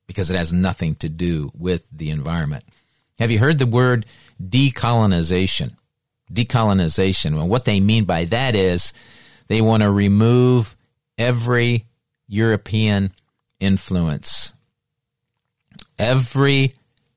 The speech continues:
European influence. That means our German, French, English, Spanish, any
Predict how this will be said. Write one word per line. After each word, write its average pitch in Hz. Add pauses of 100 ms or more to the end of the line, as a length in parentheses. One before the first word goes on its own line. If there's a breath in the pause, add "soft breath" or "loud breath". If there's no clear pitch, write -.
(140)
European 110
influence. 90 (960)
That 104
means 107 (340)
our 87 (840)
German, 131 (640)
French, - (460)
English, 110 (100)
Spanish, 104 (500 loud breath)
any 135